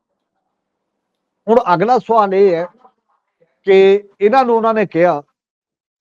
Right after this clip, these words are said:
ਕਿ ਤੁਹਾਡੇ ਕੋਲ ਬਾਰਾਂ ਹਜ਼ਾਰ ਪੰਜ ਸੌ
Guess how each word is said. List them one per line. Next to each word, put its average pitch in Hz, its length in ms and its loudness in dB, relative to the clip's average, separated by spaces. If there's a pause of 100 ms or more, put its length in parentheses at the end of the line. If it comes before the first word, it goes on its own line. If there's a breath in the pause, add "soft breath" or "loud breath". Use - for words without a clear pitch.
(260)
ਕਿ 214 120 2
ਤੁਹਾਡੇ 202 380 0
ਕੋਲ 226 200 -2
ਬਾਰਾਂ 180 460 -4
ਹਜ਼ਾਰ 190 260 0
ਪੰਜ 175 360 -6
ਸੌ 190 140 -4